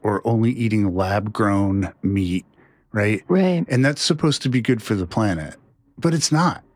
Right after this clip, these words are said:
Speaker 1: We
Speaker 2: Yeah.
Speaker 1: were just talking this morning about how
Speaker 2: <laughs>
Speaker 1: chickens and cows are so synergistic, right? You
Speaker 2: And
Speaker 1: know?
Speaker 2: so good for the earth, you know,
Speaker 1: Yeah.
Speaker 2: if, if it's done properly. And that's not to say that there aren't, like, huge problems with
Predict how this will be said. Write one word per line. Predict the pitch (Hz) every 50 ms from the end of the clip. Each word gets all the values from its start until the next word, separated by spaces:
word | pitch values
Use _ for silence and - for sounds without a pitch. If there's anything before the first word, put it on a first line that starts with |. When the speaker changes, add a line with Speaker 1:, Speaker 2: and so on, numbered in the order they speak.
| - _ _ _ _ _ _ - -
Speaker 1:
We | 233
Speaker 2:
Yeah. | 269 - 196
Speaker 1:
were | 220
just | 202 175 -
talking | - 185 165 156 - 160
this | 151 135 -
morning | - 147 165 175 156 123
about | 113 107 - -
how | - 139 135
Speaker 2:
<laughs> |
Speaker 1:
chickens | - 339 - 151 131 - 147 135 120
and | 117 110
cows | 98 - 131 127 139 135 120
are | 113 95
so | - - - 120
synergistic, | 107 - - 127 117 107 95 87 104 104 - - 87 80 - -
right? | - 92 92 101 98 - _ - - - - - - - - _ _ _ _ _
You | - 269
Speaker 2:
And | 262
Speaker 1:
know? | 254
Speaker 2:
so | 233 214 - - 254 269 269 294 294 285 233
good | 202 - 247 269 285 247
for | - - 254 240
the | 214 220 208 -
earth, | - - 214 220 233 226 202 185 - - - -
you | - 226 233
know, | 233 233 - -
Speaker 1:
Yeah. |
Speaker 2:
if, | 330 339 - - - -
if | - 349 -
it's | - 381 - - -
done | - 370 370 370 370 370
properly. | - - 311 277 277 277 - 262 247 214 208 - 175
And | 233 262
that's | 285 294 294 -
not | 330 330 311 311
to | - 302
say | - - 277 262 254
that | 240 233 220
there | - 214 208 -
aren't, | - 214 202 202 202 -
like, | 214 208 185 180 180
huge | - - - 233 220 214 190 - _
problems | - 190 170 175 185 196 180 180 185 185
with | - 185 170 165